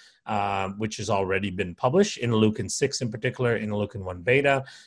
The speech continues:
But in this case, in order to be able to induce damage to the microbiome, you really can't do that ethically in humans. So, so we, we did that in, uh, in a very sophisticated kind of full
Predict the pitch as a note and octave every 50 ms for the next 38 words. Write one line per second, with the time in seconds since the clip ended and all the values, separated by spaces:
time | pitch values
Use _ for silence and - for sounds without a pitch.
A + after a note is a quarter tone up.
0 | _ _ - B2+ A#2+ A#2+ A#2 A2 A#2+ E3 E3+ - - - - B2 A#2+ A2+ - -
1 | A#2+ B2 A#2 G#2+ A#2+ B2+ B2 C#3 C3+ C3+ - A#2 A#2 A2+ G#2+ G#2+ G2+ G2+ - -
2 | A2+ G#2+ G#2 F#2+ F#2 F#2+ F#2+ C3+ D3 C3+ C3+ - - G#2+ G2 - A#2+ B2 C#3 D3+
3 | C#3 A#2 G#2+ - - A2 G2 F#2+ F#2+ F#2+ F#2+ - - F2+ A2+ A#2 C3+ C3+ A#2 G2+
4 | F2+ F2 F2 F2+ - - - - _ _ _ - B2+ B2 B2+ C#3 C3 B2 B2+ -
5 | A#2 G2+ - - _ _ _ _ _ _ _ - C3 A#2+ A2 G#2 F#2 F2+ F#2 -
6 | - A#2+ - - G#2+ - - A2+ F#2+ F#2 F2+ F2+ F#2 F2+ D3 D#3+ C#3+ A2 E2+ E2
7 | E2 E2+ - - - - - _ _ - - C3 A#2+ A2+ A2 G2+ G2+ G2 F#2+ -
8 | - - A#2 G#2+ G#2+ G#2 - - - - A2 G#2 F#2+ B2+ B2+ A2 A#2+ A#2 A2+ G#2+
9 | G2 G2 G2+ G2 F#2 F#2 F#2+ F#2 F2+ F#2 A2 G#2+ G2+ F2 A2+ A2+ A2 G#2+ A2 -
10 | - - - D#3 C3+ - - C3 G#2+ - B2+ A2 G#2+ G#2 G2+ F#2+ F2+ - - A2
11 | G#2 - - - - - C3 A#2 A2+ G#2+ G#2 G#2+ -